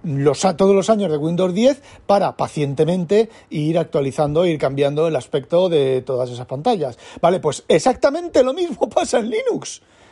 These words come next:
En Linux sí, si tú te instalas, tú tienes K D E y te instalas todas las aplicaciones, eh, oficiales de K D E, sí, todas están integradas, todas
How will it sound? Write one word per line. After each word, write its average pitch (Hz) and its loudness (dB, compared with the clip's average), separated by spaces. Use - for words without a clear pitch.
En 190 -2
Linux 277 2
sí, 294 2
si 180 -4
tú 226 -2
te 294 -2
instalas, 247 0
tú 208 -10
tienes 247 0
K 254 2
D 175 0
E - -10
y 190 -4
te 180 -2
instalas 180 0
todas 247 4
las 214 0
aplicaciones, 170 -4
eh, 165 0
oficiales 208 0
de 170 -2
K 220 0
D 262 2
E, 220 -2
sí, 262 0
todas 160 0
están 151 -4
integradas, 233 -2
todas 202 2